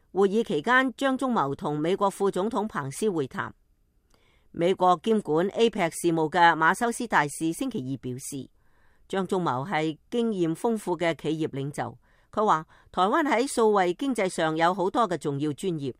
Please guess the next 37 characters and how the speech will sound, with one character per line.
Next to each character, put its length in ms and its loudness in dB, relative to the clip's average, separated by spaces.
美 200 0
國 240 2
樂 180 2
見 200 0
台 140 -4
灣 280 2
參 240 0
與 120 -4
A 200 -4
pec， 200 -10
但 180 2
馬 160 2
修 160 -4
斯 160 -8
冇 260 0
回 120 0
答 260 4
有 160 -2
關 380 2
美 200 0
台 260 -4
之 180 -10
間 280 -2
啟 160 -2
動 200 -2
雙 240 -4
邊 220 -4
自 160 -12
由 240 0
貿 240 0
易 140 0
協 220 -10
議， 280 -10
協 200 -4
定 180 0
談 240 -2
判 140 2